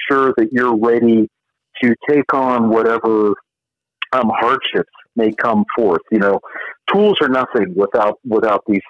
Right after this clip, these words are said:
three things in place: your physical, your psychological, and your emotional side. And on the psychological side, what you hit on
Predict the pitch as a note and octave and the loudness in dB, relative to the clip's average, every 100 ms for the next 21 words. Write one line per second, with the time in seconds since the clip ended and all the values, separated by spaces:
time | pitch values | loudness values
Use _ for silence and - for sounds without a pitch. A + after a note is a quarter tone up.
0 | - G#2 - G#2 F#2+ - F2+ - F2 D#2+ | -2 -2 0 -2 -2 -4 -6 -2 -2 -2
1 | - _ _ A2 G#2 G2+ - C3+ C3 C3 | -8 _ _ -2 -2 0 -2 0 0 0
2 | B2+ G#2+ G2+ A2 G#2+ G#2 G2+ G2+ G#2 G#2 | 0 0 -2 -2 -2 0 0 -2 -2 0
3 | G2+ G2 F#2 F2 F2+ F2+ F2+ - - - | 2 2 0 0 0 0 0 -2 -8 -6
4 | - F2 - - _ - - - C3 C3 | -4 -2 -2 -4 _ -20 -14 -4 -2 0
5 | B2 - F3 E3+ D#3+ C#3+ E3+ F3+ - G2 | -2 -2 -2 0 0 2 0 0 -2 -2
6 | - G2 G2+ G#2 - E3+ C3 D#3 D#3+ A2+ | 0 0 0 -2 -4 -2 0 2 2 2
7 | G2+ G2+ | 0 -2